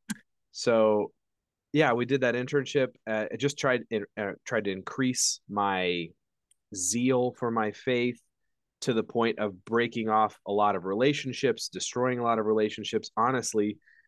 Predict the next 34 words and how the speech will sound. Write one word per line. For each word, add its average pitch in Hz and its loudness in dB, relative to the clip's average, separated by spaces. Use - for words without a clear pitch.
in 123 2
retrospect, 113 0
destructive 113 -4
behavior, 90 -2
uh, 95 0
that 92 -2
I 104 0
would 104 0
call, 90 0
at 98 -10
the 92 -12
time, 107 -2
I 90 -2
was 85 -6
just - -10
following 92 -2
Jesus 90 -10
and 87 -12
doing 87 -6
what 85 -8
he 90 -10
would 82 -8
want 82 -12
me 87 -12
to 90 -12
do. 85 -6
And 90 -4
that 151 0
s-, - -6
happened 135 -2
for 117 0
about 104 0
ten 127 -4
years. 92 -6